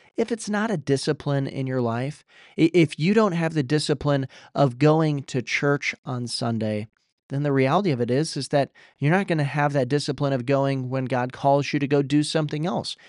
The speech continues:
Because if church is an inconvenience to you,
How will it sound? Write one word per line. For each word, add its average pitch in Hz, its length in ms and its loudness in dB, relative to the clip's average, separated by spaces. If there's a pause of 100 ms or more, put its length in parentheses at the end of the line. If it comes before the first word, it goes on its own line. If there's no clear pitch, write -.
(340)
Because 180 400 2 (280)
if 175 320 2 (600)
church 226 420 0
is 143 160 2
an 131 100 4
inconvenience 120 840 -2
to 127 100 -4
you, 107 340 -6